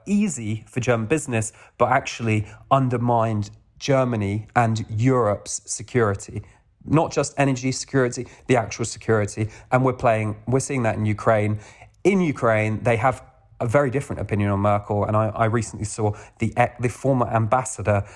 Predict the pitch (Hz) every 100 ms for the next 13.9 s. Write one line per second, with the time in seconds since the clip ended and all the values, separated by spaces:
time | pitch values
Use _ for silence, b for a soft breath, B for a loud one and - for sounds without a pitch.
0 | B B - 127 123 - _ _ - -
1 | 113 107 107 - 107 104 - 131 120 113
2 | B B - 110 110 107 104 135 127 -
3 | 113 110 113 107 - 156 156 123 160 147
4 | 117 - - 156 156 156 - 107 98 104
5 | B B - 107 107 117 113 110 101 101
6 | - 131 120 120 120 117 117 107 104 -
7 | 110 107 110 156 185 - 117 110 101 -
8 | - 104 - B B - 113 104 104 -
9 | - 120 113 - 156 135 113 - 120 -
10 | - b b b b 113 113 - - 110
11 | 107 107 - - 110 107 107 104 127 127
12 | 113 - 117 - 110 - 107 110 - 107
13 | 104 110 107 104 117 110 - 107